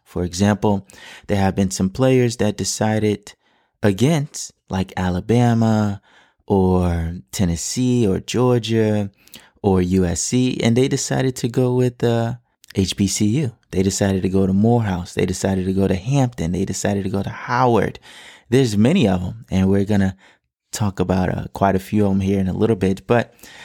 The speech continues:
today's conversation, we'll be diving into H B C U, you know, how it all came about, their origins,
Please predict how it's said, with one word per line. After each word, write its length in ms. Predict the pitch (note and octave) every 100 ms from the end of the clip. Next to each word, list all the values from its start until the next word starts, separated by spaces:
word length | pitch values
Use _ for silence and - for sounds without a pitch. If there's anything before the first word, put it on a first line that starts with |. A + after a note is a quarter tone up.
| - -
today's 300 | C3 C#3+ C#3+
conversation, 580 | C#3 C3+ B2+ C#3+ C#3+
we'll 140 | C3+ C#3+
be 120 | D3+
diving 340 | D3 C#3 C#3+
into 220 | C#3 C3+ -
H 260 | B2+ -
B 100 | C3
C 200 | B2 C3
U, 360 | A2+ G#2+ C#3 - _ - _ -
you 100 | D3
know, 260 | A#2+ D#3
how 260 | D#3+ G#2+ G2+
it 100 | G#2
all 160 | F3 -
came 240 | - G#2+
about, 420 | F#2+ F#2 G2 D#3 - _ -
their 180 | F#2+ -
origins, 560 | G#2 A#2 B2+ C#3 C3